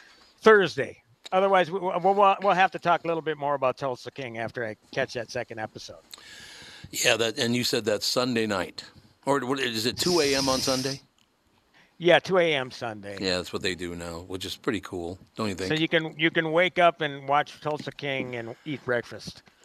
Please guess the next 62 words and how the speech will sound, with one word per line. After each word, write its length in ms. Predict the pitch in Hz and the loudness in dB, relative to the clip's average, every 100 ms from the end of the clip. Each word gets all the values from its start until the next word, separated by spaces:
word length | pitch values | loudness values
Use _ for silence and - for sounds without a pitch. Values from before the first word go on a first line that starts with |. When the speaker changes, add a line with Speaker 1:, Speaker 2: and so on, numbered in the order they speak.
| - | -4
Speaker 2:
Yeah, 240 | 147 135 123 | 0 2 2
good 160 | 113 | 0
idea. 380 | 113 110 110 104 | 0 0 0 -2
That, 240 | 98 98 101 | -2 -2 -2
that, 220 | 104 117 | -4 -4
wake 240 | 113 113 | -2 -2
Catherine 400 | - 113 110 110 | 0 0 0 0
up 140 | 104 - | -2 0
by, 180 | 101 95 92 - 123 - - - - - - | -2 -4 -10 -18 -18 -20 -18 -16 -16 -6 0
although 220 | 123 131 | 2 2
I, 140 | 165 127 | 2 0
I 120 | 127 117 110 | -2 -2 -4
got 160 | 117 | -2
those 240 | 120 104 95 | 0 -2 -2
earbuds, 420 | 107 87 90 80 | -2 -2 -2 -2
so 120 | 104 | -2
it 60 | 95 | 0
all 180 | 95 | 0
works 240 | 90 87 - | 0 -2 -2
out. 100 | 98 | -2
I 60 | 95 | 0
can 140 | 98 | 0
watch 200 | 98 98 | 0 -2
movies 380 | 101 104 98 92 | -2 -2 -2 -2
at, 100 | 95 | -2
like, 220 | 101 90 | -2 -2
three 220 | - 117 | -4 -4
o'clock 360 | 101 - 101 92 | -2 -2 -4 -2
in 40 | 101 | -4
the 60 | |
morning 300 | 95 98 95 | -2 -2 -2
if 120 | 92 | -4
I 80 | 101 | -4
wake 240 | 92 95 104 | -2 -4 -4
up 120 | 95 | -4
in 80 | 95 | -6
the 60 | |
middle 220 | 95 92 | -4 -4
of 60 | 90 | -4
the 60 | 90 | -4
night. 280 | 87 90 - _ - - - _ - - | -6 -8 -12 _ -20 -20 -20 _ -20 -10
Speaker 1:
Oh, 380 | 123 123 117 113 - | -4 0 0 -2 -2
God! 280 | 117 113 113 | 0 2 2
I 180 | 123 147 | 0 0
have... 220 | - 156 165 | 2 4 4
how 100 | 165 | 2
many 160 | 185 175 | 0 2
times 300 | 175 170 156 | 4 4 2
have 120 | 139 | 4
I 140 | 147 | 4
woken 360 | 156 147 135 135 | 4 0 -2 -2
up 140 | 135 | -4
in 60 | 135 | -4
the 60 | 131 | -6
middle 220 | 131 131 | -2 -2
of 80 | 127 | -2
the 60 | |
night? 220 | 123 127 | -2 -4
My 140 | 135 120 | -2 -2
wife 280 | 120 123 - | 0 -2 -2
is 80 | - | -8
sitting, 280 | 139 139 | -8 -8